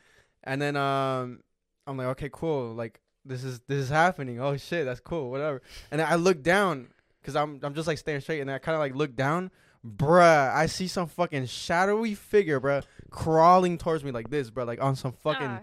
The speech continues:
Speaker 2: hell no.
Speaker 1: spooky ass shit, like, from the, from the edge of my bed coming, like, towards me and shit. I'm like, "Oh." And then that's when, you know, obviously your fucking heart starts racing, but my heart's fucking beating and shit. I'm like, "Okay, you know what? I need to stay calm and composed, all right?"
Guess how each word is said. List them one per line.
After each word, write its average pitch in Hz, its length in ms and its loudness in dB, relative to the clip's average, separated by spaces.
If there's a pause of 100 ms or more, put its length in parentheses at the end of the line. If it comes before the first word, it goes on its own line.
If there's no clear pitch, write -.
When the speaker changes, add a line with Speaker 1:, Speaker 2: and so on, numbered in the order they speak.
Speaker 2:
hell - 140 -16
no. - 40 -12
Speaker 1:
spooky 185 680 0
ass 165 200 2
shit, 156 220 -2
like, 131 180 -4
from 160 140 -2
the, 151 180 2 (260)
from 156 120 -4
the 156 160 0
edge 180 220 2
of 196 40 0
my 180 140 2
bed 170 400 2
coming, 175 300 -4
like, 143 160 -6
towards 170 260 -2
me 139 80 -8
and 127 100 -8
shit. 127 120 -10
I'm 131 80 -6
like, 120 100 -8 (300)
"Oh." 175 580 6 (340)
And 156 140 -2
then 165 100 0
that's 190 240 6
when, 175 200 0
you 165 100 -2
know, 165 80 2
obviously 147 400 -2
your 127 140 -4
fucking 151 240 -4
heart 147 340 -2
starts 131 260 -6
racing, 143 320 -8
but 123 120 -8
my 143 80 -4
heart's 147 260 -2
fucking 120 400 -6
beating 156 240 -4
and 151 80 -8
shit. 139 80 -4
I'm 127 80 -4
like, 127 180 -4
"Okay, 117 160 -6 (320)
you 120 80 -10
know 131 60 -4
what? 180 220 -2 (240)
I - 20 -10
need 131 80 -4
to 127 40 -8
stay 131 160 -4
calm 180 600 0
and 143 160 -6
composed, 117 500 -4
all 110 60 -8
right?" 139 200 -4